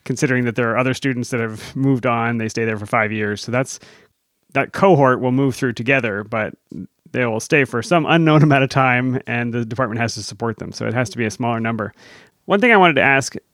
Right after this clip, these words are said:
of those hundred students that join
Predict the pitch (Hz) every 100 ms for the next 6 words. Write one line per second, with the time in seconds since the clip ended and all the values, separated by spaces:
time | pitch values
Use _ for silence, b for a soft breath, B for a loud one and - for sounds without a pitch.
0 | _ _ - 180 214 202 196 180 147 -
1 | 156 143 - 123 113 - _ _ _ _
2 | _ - 135 185 196 175